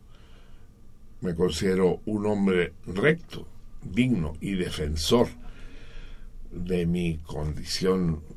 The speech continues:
de ciudadano íntegro, me niego a votar. Me niego a ser comparsa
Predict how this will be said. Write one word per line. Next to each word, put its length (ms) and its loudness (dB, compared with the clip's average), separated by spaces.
de 560 -4
ciudadano 840 -4
íntegro, 640 -4
me 180 2
niego 460 2
a 60 0
votar. 340 0
Me 220 -2
niego 520 4
a 140 0
ser 460 2
comparsa 840 2